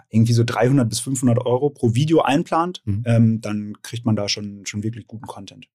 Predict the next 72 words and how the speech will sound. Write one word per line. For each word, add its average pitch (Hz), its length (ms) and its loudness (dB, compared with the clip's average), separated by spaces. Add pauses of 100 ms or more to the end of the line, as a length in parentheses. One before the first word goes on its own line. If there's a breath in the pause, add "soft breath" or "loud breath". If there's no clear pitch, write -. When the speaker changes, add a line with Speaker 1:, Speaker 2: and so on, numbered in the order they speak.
(140)
Speaker 2:
Ist - 120 -6
das - 160 0
heute 107 180 0
auch 104 80 0
noch 143 140 4
so 139 160 0
oder 120 140 2
haben 104 120 4
sich 101 60 -4
Speaker 1:
Ja. 104 80 0
Speaker 2:
da 95 40 0
die 92 60 -2
Preise 95 400 -2
echt - 140 -18
verändert? 85 480 -10
Speaker 1:
Nee, 101 180 2
das 98 180 -8
kann 107 120 -12
man, 101 240 -14
das 98 100 -18
kann 101 140 -18
man 95 100 -18
heute 95 180 -16
auch 98 80 -18
noch 92 120 -20
so - 80 -20
machen. - 240 -20 (240)
Speaker 2:
Auch - 40 -16
noch 104 140 -6
ganz 92 220 -8
günstig, 120 340 0
so 92 80 -12
im 87 140 -16
Vergleich 90 260 -16
zu - 80 -14
anderen 85 160 -12
Plattformen. - 140 -18
Speaker 1:
Finde 131 140 4
ich 123 60 2
auch. 156 160 4
Vor 135 140 -2
allen 135 80 2
Dingen, 143 140 4
wenn 135 80 0
man 131 120 -2
sich 120 120 -4
überlegt, 123 380 0
was 120 100 -2
es 117 100 -2
kostet, 120 300 -4
wenn 113 100 -4
man 110 100 -4
selbst 151 240 0
produziert, - 380 -10
ne? - 180 -10 (120)
Speaker 2:
Ja. 104 180 -2 (400)
Speaker 1:
So, 101 220 -4
also 95 260 -10
wenn 101 120 -10
man 104 100 -10
da 104 200 -6
ein 104 120 -12
komplettes 117 480 0
Studio 113 420 2
mietet 107 520 0
und, 113 360 2
äh, 110 360 0
komplette 113 320 -6
Produktionscrew 113 800 0
dahinstellt 107 500 -2
und 107 100 -10
so. 110 220 -8